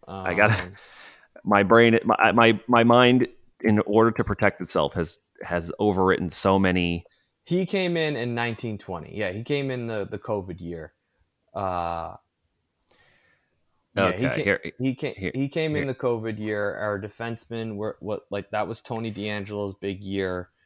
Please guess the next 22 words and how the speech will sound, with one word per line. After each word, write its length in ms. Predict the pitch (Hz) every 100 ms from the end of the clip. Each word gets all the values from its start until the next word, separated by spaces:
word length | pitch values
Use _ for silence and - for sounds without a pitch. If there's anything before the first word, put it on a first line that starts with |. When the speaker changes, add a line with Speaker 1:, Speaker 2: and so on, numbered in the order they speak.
| _ _
Speaker 2:
You 140 | 85 95
had 440 | 98 95 90 90 85
Adam 300 | 98 101 107
Fox. 760 | - 107 98 95 95 - - -
Speaker 1:
<sighs> 60 | - - - - -
Yeah, 180 | 113 113
Speaker 2:
Um, 200 | 85 104
Speaker 1:
okay. 200 | 87 67
So, 200 | - 123
yeah, 180 | 113 123
this 220 | 127 156
was, 160 | 160 123 -
oh, 220 | 120 104
I 80 | 101
forgot. 320 | 101 82 - -
So 120 | - 131
this 200 | 165 180
was 100 | 139
the 80 |
Rangers 340 | 135 120 110 92
D 140 | 90
corps. 340 | 82 - -